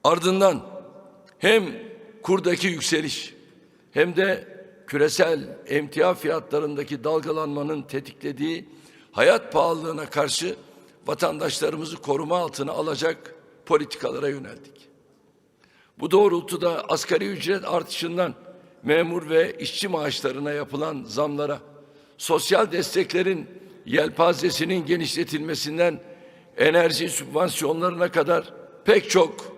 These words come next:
adım attık. Sadece elektrik, doğalgaz ve akaryakıt desteği için geçen yıl yüz altmış beş milyar liralık bir kaynak kullandık.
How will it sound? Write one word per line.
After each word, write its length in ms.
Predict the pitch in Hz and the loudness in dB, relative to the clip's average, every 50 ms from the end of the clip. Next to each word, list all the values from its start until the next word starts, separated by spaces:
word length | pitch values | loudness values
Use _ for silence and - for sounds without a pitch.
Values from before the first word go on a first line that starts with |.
| - - | -8 0
adım 280 | - 156 147 151 151 147 | 2 2 2 2 0 -2
attık. 300 | 139 - - - - - - - - - _ _ _ _ _ _ _ _ _ _ _ _ _ | -6 -8 -10 -14 -18 -18 -20 -20 -20 -20 _ _ _ _ _ _ _ _ _ _ _ _ _
Sadece 640 | - - - 185 156 196 - 185 190 170 143 190 | -2 2 4 6 6 6 6 6 4 6 6 6
elektrik, 680 | 220 196 175 185 170 - - - 165 - - - - - - - - - _ - - _ - | 6 6 6 4 2 0 -2 -8 -8 -8 -10 -16 -18 -20 -20 -20 -20 -20 _ -20 -12 _ 4
doğalgaz 640 | 123 156 180 185 190 165 196 185 180 185 - - - - - - - - - - - _ - | 6 6 6 6 6 4 4 4 4 2 -4 -10 -12 -14 -16 -18 -20 -20 -20 -20 -20 _ 4
ve 160 | - 139 - | 4 4 4
akaryakıt 720 | - - 139 - - 160 151 151 165 - - 190 185 - | 4 2 2 4 4 4 4 4 2 2 0 -2 -4 -4
desteği 420 | - 151 131 - - 156 165 165 156 | -4 -6 -6 -4 -2 0 0 0 0
için 280 | 139 - - - - - - - - - - - _ _ _ _ _ _ - | -2 -6 -8 -10 -12 -14 -20 -20 -20 -20 -20 -20 _ _ _ _ _ _ -2
geçen 380 | - 123 131 - - 196 185 208 | 2 2 2 6 6 6 6 6
yıl 300 | 208 180 175 180 156 131 - - - - - - - - - - - - - - - | 6 4 4 4 4 2 0 -6 -14 -14 -16 -18 -18 -20 -20 -20 -20 -20 -20 -20 -10
yüz 340 | 107 110 143 165 156 - - | -4 -4 -2 -2 -2 -4 -2
altmış 600 | - - 147 151 - - - 160 151 - - - | 0 2 0 0 -2 -6 -8 -8 -6 -8 -6 -2
beş 260 | - 175 185 - - 120 | 0 0 0 0 -2 -6
milyar 440 | 123 143 151 151 147 160 170 175 | -6 -4 -4 -4 -2 -2 -2 -2
liralık 520 | 160 143 147 143 147 147 143 151 143 147 147 | -2 -4 -2 -2 -2 -2 -4 -6 -8 -8 -10
bir 100 | 143 123 | -10 -8
kaynak 460 | - 131 139 131 139 143 139 135 - | -4 -2 -2 0 0 -2 -6 -8 -10
kullandık. 420 | - 107 98 90 87 - - - | -12 -12 -12 -12 -12 -14 -16 -20